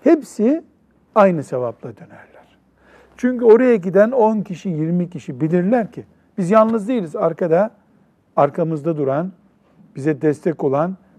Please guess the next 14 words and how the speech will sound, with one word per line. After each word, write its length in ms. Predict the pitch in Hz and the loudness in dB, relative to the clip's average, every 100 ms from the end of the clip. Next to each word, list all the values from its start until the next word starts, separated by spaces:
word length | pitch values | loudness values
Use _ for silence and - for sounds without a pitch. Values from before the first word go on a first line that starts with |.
| _ | _
kardeşlerimiz 840 | 160 151 151 143 - 147 147 123 | 2 2 0 -6 -6 -6 -6 -10
var. 160 | 117 - _ _ _ _ _ _ _ _ _ - | -14 -16 _ _ _ _ _ _ _ _ _ 0
Bu 140 | 170 | 4
onlara 360 | 151 151 156 165 | 6 6 6 4
bir 60 | |
güven 480 | 127 135 147 147 120 | -2 -4 0 -2 -4
verir. 480 | 90 - _ _ _ _ _ _ _ _ _ _ _ _ _ _ _ _ _ _ _ _ _ | -14 -20 _ _ _ _ _ _ _ _ _ _ _ _ _ _ _ _ _ _ _ _ _
Neye 260 | 156 214 285 | 2 4 6
örnek 500 | 233 185 156 147 - | 4 4 -2 -4 -2
veriyor 360 | 143 135 131 127 | -4 -2 -2 -2
Nevevi 460 | 127 123 127 175 - _ _ _ | -4 -4 -4 -6 -10 _ _ _
rahmetullahi 560 | 139 135 127 147 131 123 | -4 -4 -8 -8 -6 -6
aleyh? 240 | 117 151 196 _ _ _ | -6 -10 -12 _ _ _
Müslümanlar 720 | 165 170 240 226 208 165 143 | -4 -2 0 2 2 2 -2